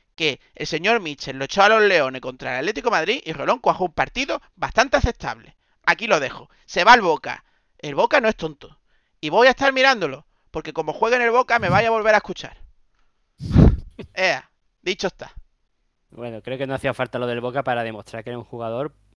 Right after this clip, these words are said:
Speaker 2: potable, digamos, ¿vale? Porque jugar de titular en la Liga Italiana tampo-, en la primera división de la Liga Italiana, tampoco
Speaker 1: Tú me vas a decir que yo entiendo que por dinero cobra un pastizal y no. ¿Tú me vas a decir que Rolón no podía jugar ahora en el mediocampo de este Málaga?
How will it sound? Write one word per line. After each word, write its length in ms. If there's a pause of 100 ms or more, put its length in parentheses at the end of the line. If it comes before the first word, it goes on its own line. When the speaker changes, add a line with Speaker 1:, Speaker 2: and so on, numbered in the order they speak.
(100)
Speaker 2:
potable, 460
digamos, 520
¿vale? 380
Porque 460 (140)
jugar 600
de 120
titular 480
en 120
la 80
Liga 160
Italiana 400
tampo-, 360
en 160
la 120
primera 400
división 680 (100)
de 80
la 80
Liga 180
Italiana, 480 (720)
tampoco 500
Speaker 1:
Tú 80
me 120
vas 160
a 20
decir 260
que 80
yo 80
entiendo 280
que 80
por 160
dinero 540
cobra 260
un 100
pastizal 500
y 120
no. 320 (360)
¿Tú 120
me 80
vas 140
a 40
decir 240
que 100
Rolón 240
no 120
podía 220
jugar 340
ahora 300
en 60
el 60
mediocampo 460
de 60
este 200
Málaga? 340